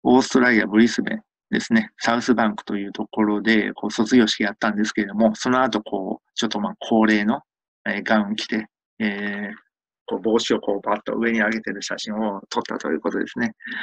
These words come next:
えー、私とその二人クラスメイト。私はこれあれですね、一番、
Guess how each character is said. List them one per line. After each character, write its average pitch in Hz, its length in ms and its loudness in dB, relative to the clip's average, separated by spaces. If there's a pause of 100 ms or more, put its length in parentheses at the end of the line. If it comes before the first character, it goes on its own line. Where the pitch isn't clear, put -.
(360)
え 131 60 6
ー、 113 920 4
私 123 300 -2
と 120 100 0
そ 120 120 2
の 113 140 4
二 123 260 2
人 117 100 6
ク 117 120 2
ラ 107 100 4
ス - 100 -8
メ 107 140 0
イ - 40 -12
ト。 - 160 -6 (600)
私 139 400 0
は 123 100 2
こ 123 100 0
れ 117 80 6
あ 110 80 6
れ 104 80 4
で 107 100 4
す - 100 -6
ね、 104 80 0
一 110 240 -2
番、 104 500 -2